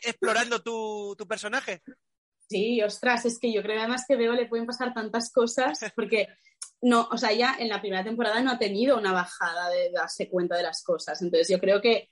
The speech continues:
Speaker 2: que justo necesitamos a esa Vego, a la que se da cuenta de que las cosas no son tan fáciles, que no todo es blanco-negro, y, y, y toda esa exploración de lo, justo de lo que estamos hablando, de, de la responsabilidad afectiva. O sea, creo que, que Vego tiene que aprender tantísimas cosas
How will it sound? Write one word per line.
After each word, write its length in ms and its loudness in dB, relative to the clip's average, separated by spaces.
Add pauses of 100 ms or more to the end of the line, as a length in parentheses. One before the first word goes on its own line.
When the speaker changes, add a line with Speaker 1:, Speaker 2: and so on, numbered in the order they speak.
(260)
Speaker 2:
que 120 -2
justo 340 0
necesitamos 460 2
a 60 2
esa 160 2
Vego, 300 4
a 80 0
la 140 0
que 80 -2
se 140 -2
da 180 0
cuenta 480 2
de 140 -2
que 100 0
las 160 -4
cosas 140 -4
no 80 -10
son 160 0
tan 180 -4
fáciles, 640 2
que 100 -4
no 160 0
todo 160 2
es 100 0
blanco-negro, 800 0 (640)
y, 340 2
y, 560 0
y 160 -18
toda 180 6
esa 140 -2
exploración 600 2
de 80 4
lo, 160 0 (100)
justo 220 -4
de 60 4
lo 60 0
que 60 -4
estamos 300 -4
hablando, 420 4
de, 200 4
de 200 -2
la 140 -2
responsabilidad 540 0
afectiva. 480 2
O 20 0
sea, 120 -6
creo 200 0
que, 200 2
que 100 -2
Vego 200 0
tiene 160 -2
que 60 -4
aprender 280 -2
tantísimas 640 -2
cosas 540 -4